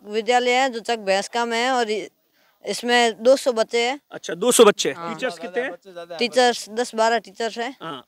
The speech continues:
Speaker 2: बच्चियाँ भी हैं?
Speaker 1: हाँ, बच्चियाँ भी हैं।
Speaker 2: अच्छा, स्कूल की क्या स्थिति है?
Speaker 1: स्कूल की स्थिति है, स्कूल में भवन नहीं है।
Speaker 2: हाँ।
Speaker 1: और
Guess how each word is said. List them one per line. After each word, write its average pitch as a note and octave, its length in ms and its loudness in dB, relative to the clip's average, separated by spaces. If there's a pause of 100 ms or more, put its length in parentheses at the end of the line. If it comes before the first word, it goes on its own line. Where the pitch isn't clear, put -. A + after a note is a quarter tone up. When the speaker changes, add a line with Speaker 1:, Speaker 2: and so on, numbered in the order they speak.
Speaker 2:
बच्चियाँ A#3 320 6
भी C4+ 120 2
हैं? C#4 340 -4
Speaker 1:
हाँ, F#3 200 -2
बच्चियाँ G3 320 -4
भी F3+ 120 -10
हैं। E3+ 180 -12
Speaker 2:
अच्छा, F#3 200 -10
स्कूल C4 300 -6
की B3+ 140 -6
क्या C4 360 2
स्थिति E3 400 -10
है? C3+ 160 -20 (220)
Speaker 1:
स्कूल C4 320 -4
की B3 180 4
स्थिति B3+ 360 -2
है, B3+ 220 4
स्कूल - 240 -6
में A3+ 160 -2
भवन F#3+ 240 2
नहीं A#3+ 300 0
है। C4+ 240 -2
Speaker 2:
हाँ। C#3+ 240 -12 (240)
Speaker 1:
और G3+ 380 6